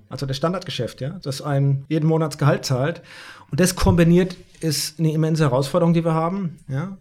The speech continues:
Plus, dass wir natürlich auch neue Tools einführen müssen, neue Arbeitsweisen. Wir selbst führen ein neues E-R-P-System ein, ja. Das bringt auch nochmal wirklich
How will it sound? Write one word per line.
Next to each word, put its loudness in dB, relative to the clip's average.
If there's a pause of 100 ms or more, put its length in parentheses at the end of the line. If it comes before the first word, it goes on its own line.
(140)
Plus, 0
dass -6
wir -4
natürlich 0
auch 0
neue 0
Tools -4
einführen -2
müssen, -2
neue 2
Arbeitsweisen. -2 (840)
Wir 0
selbst 0
führen -2
ein 2
neues -2
E-R-P-System 0
ein, 0
ja. -2
Das -8
bringt -2
auch -2
nochmal 2
wirklich -4